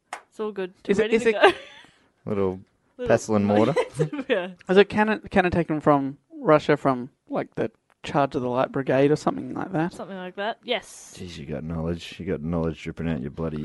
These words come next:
Speaker 3: ears, mate.
Speaker 1: Do you know what the V C is awarded for?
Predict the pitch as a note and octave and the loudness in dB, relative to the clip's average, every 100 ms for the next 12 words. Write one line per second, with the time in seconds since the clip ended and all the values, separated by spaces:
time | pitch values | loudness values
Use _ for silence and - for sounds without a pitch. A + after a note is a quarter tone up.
0 | E2 D#2+ - - F#3 - _ - C#4+ C#4 | -6 -8 -8 -8 -8 -10 _ -10 -6 -2
1 | C#4 C#4 C4+ B3 B3+ B3+ B3+ C4 - B3+ | -2 0 -2 -2 -4 -4 -4 -6 -10 -6
2 | B3+ A#3+ - B3+ B3 A#3 A3+ A3 A3 A3+ | -4 -6 -10 -10 -8 -8 -6 -6 -2 -2
3 | A3 G#3+ - - A3+ B3 F3+ - | -2 -4 -8 -6 -4 -4 -6 -10